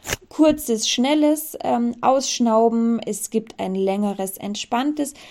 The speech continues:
Also versuch auch da wirklich diese Geräusche, ähm, zu imitieren. Auch ganz wichtig die Energie, also die Anspannung im Körper des Pferdes, ob es entspannt ist, ob es ein Bein entlastet, ähm,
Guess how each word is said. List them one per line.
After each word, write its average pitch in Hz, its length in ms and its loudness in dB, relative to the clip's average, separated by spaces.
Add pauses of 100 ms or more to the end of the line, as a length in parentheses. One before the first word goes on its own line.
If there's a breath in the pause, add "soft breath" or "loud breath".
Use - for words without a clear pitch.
(120 loud breath)
Also 302 260 -2
versuch 320 460 -4
auch 254 260 -2
da 226 280 0
wirklich 254 360 -4
diese 233 280 -10
Geräusche, 233 840 0 (460 soft breath)
ähm, 208 300 -2
zu - 140 -10
imitieren. 208 800 -4 (460 soft breath)
Auch 285 300 4 (260)
ganz 277 360 -2
wichtig 262 580 -4
die 247 160 -4
Energie, 233 640 2
also 185 240 -4
die 220 180 -6
Anspannung 196 800 -2
im 180 180 -6
Körper 214 420 2
des 180 180 -10
Pferdes, 220 560 -2 (300 loud breath)
ob 240 180 0
es 262 180 -4
entspannt 196 640 -4
ist, 196 360 -6
ob 220 160 -4
es - 220 -6
ein 277 200 -4
Bein 233 280 2
entlastet, 185 920 -4 (560 loud breath)
ähm, 214 480 0